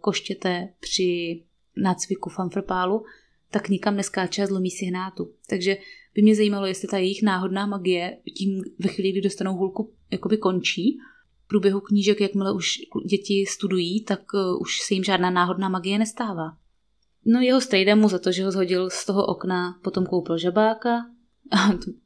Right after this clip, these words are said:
Mně až teďka došlo, že Neville dostal žabáka, protože žabák skáče stejně, jako skákal Neville z toho okna. Jo, a Neville tady opět používá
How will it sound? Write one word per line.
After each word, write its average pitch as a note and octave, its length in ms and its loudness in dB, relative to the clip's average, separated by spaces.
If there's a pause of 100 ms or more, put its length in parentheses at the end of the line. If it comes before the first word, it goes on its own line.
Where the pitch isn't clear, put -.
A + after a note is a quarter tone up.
(140)
Mně F#3+ 160 2
až F#3 80 -2
teďka F#3+ 240 -4
došlo, F3+ 280 0
že G3 160 4
Neville F3+ 260 4
dostal G3 280 -4
žabáka, F3 420 0
protože F#3 360 -2
žabák E3+ 340 0
skáče F3+ 460 -2
stejně, F3 320 -2
jako F3 160 -8
skákal F#3 400 -2
Neville F3+ 260 -2
z E3+ 80 -10
toho F3 160 -2
okna. F3+ 440 -4 (800)
Jo, A3 180 -4
a G#3+ 60 0
Neville A#3 260 2
tady B3 360 -2
opět A#3+ 320 -6
používá A3+ 680 2